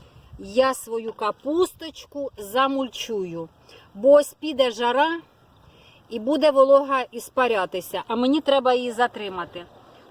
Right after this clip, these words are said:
Тому оце день-два і обов'язково замульчую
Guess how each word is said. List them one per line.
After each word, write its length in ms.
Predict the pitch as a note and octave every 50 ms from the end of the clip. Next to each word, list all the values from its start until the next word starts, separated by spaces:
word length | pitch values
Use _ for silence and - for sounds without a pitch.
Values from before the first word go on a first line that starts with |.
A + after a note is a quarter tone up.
| - -
Тому 480 | D4+ D#4 D4+ C#4+ B3+ A#3+ A3+ G#3+ G3 - - -
оце 320 | - B3 A#3+ A#3+ - C4+ B3+
день-два 760 | A3+ A3 C4+ C4 B3 A#3 A#3 G#3 G3+ G#3 C4+ D#4+ F4 F4+ F4 F4 - _ - _ - -
і 100 | B3+ C4
обов'язково 800 | C4 A#3+ A3 B3+ B3+ B3 B3+ B3 - - - E4 E4+ C#4 C#4 C4
замульчую 920 | A3 A#3+ C4+ C4 B3+ B3 A#3+ G#3 - - - D4+ E4+ F4+ F4 F4 F4